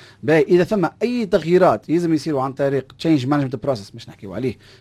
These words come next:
ان شاء الله المره الجايه. في التنفيذ هذايا حكينا قبيله على بعض ال-، الحاجات اللي مكتب تنتبه لهم، كيما المالتي تاسكينج، كيما student syndrome، كيما مثلًا مش نحكيو على ال-، الباركنسونز لا، نتاع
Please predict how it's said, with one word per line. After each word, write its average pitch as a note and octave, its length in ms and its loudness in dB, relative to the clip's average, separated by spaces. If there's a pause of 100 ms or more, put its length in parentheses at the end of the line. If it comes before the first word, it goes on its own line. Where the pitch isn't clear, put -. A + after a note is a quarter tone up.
ان G#2+ 40 -10
شاء B2 240 -6
الله B2+ 300 -4 (320)
المره A2 300 -6
الجايه. G3 500 4 (260)
في - 60 -2
التنفيذ G#3 540 0
هذايا F#3+ 460 8
حكينا F#3 300 0
قبيله E3+ 320 2
على C#3+ 460 4
بعض D#3+ 280 2
ال-، D3 240 -2
الحاجات C#3+ 640 2
اللي D3 120 -2
مكتب D3 180 0
تنتبه D3 260 6
لهم، B2+ 120 6
كيما C3+ 220 2
المالتي C3 300 2
تاسكينج، F3+ 480 0 (380)
كيما D#3 220 4
student C3 360 -2
syndrome، D#3 440 0 (300)
كيما E3+ 160 0
مثلًا D#3 180 2
مش D3+ 180 -2
نحكيو D3 280 -2
على C3+ 220 0
ال-، C3 80 0
الباركنسونز B2+ 720 -4
لا، F3 380 0
نتاع C3 260 -4